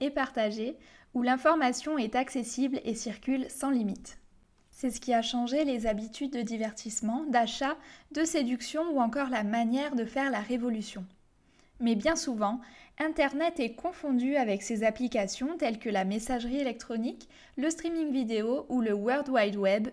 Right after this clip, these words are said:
plus communément appelé W W W. Le web a été inventé quelques années après Internet pour permettre de consulter des sites qu'on appelle des sites web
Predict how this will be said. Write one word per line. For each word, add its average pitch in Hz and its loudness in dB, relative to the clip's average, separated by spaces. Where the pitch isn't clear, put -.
plus 285 0
communément 226 0
appelé 254 0
W 233 2
W 226 -2
W. 226 -2
Le 226 0
web 254 0
a 254 4
été 226 -2
inventé 214 -2
quelques 294 -2
années 262 2
après 226 -4
Internet 214 -4
pour 302 0
permettre 254 2
de 226 0
consulter 233 -4
des 247 0
sites - -4
qu'on 233 0
appelle 220 -2
des 190 -4
sites 320 -2
web 226 4